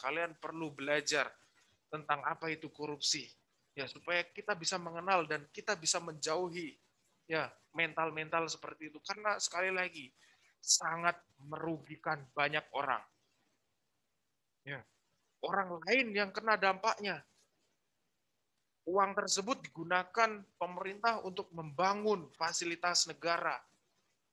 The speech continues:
fasilitas umum, untuk rakyat digunakan, untuk membantu rakyat, tetapi dikorupsi, dibawa lari uangnya, dipotong sekian persen, sekian persen.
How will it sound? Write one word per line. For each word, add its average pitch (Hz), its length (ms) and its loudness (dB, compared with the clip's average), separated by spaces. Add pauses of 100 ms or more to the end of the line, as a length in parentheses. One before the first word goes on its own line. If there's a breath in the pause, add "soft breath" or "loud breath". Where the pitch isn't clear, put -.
(560)
fasilitas 175 720 0
umum, 190 400 2 (400)
untuk 208 320 -2
rakyat 196 640 -2
digunakan, 175 640 -2
untuk 202 320 -8
membantu 180 640 -4
rakyat, 180 400 -10
tetapi 208 400 -8
dikorupsi, 180 880 -8 (240 soft breath)
dibawa 156 320 0
lari 170 400 4
uangnya, 160 560 -4 (1200)
dipotong 185 560 2
sekian 170 400 4
persen, 175 320 2
sekian 165 400 0
persen. 165 400 2